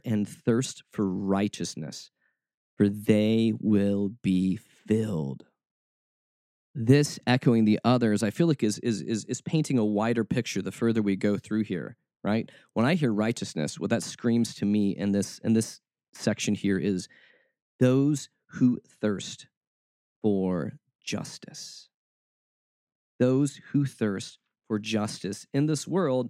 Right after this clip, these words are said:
<laughs> that as we've lived in it, we know that this world is not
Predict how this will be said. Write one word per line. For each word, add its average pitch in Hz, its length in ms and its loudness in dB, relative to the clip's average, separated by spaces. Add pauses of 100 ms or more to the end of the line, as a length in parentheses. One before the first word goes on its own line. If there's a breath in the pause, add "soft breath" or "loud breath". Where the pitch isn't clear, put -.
(140)
<laughs> - 960 0
that - 760 0
as 202 120 2
we've 202 220 4
lived 220 220 2
in 139 100 6
it, 185 160 2 (260 loud breath)
we 247 220 8
know 294 340 6
that 220 140 -2
this 190 220 2
world 170 360 2
is 147 200 6
not 151 320 2